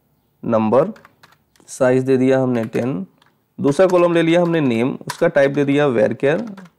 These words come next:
अगर आपने एसक्यूएल पढ़ा होगा तो इसका मतलब समझ रहे होंगे क्यों मैं यहाँ पास रोल नंबर टाइप कर रहा हूँ और नंबर टाइप कर रहा हूँ, फिर नेम, फिर varchar,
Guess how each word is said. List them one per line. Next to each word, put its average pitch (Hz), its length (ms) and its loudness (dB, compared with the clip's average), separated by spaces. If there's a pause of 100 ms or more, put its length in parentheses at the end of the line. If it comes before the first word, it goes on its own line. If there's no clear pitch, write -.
(140)
अगर 127 160 0
आपने 131 220 0
एसक्यूएल 139 280 0
पढ़ा 135 200 2
होगा 135 160 4
तो 135 120 -4
इसका 131 180 -6
मतलब 131 220 0
समझ 131 200 -2
रहे 139 100 2
होंगे 139 160 2
क्यों 143 180 -4
मैं 143 180 0
यहाँ 139 140 2
पास 139 180 0
रोल 120 160 0
नंबर 131 200 0
टाइप 139 240 2
कर 139 100 2
रहा 139 100 2
हूँ 147 140 0
और 135 100 2
नंबर 117 380 -2 (420)
टाइप 127 220 0
कर 135 120 2
रहा 143 120 2
हूँ, 143 120 0
फिर 151 220 -4
नेम, 131 300 0
फिर 151 180 -4
varchar, 113 400 2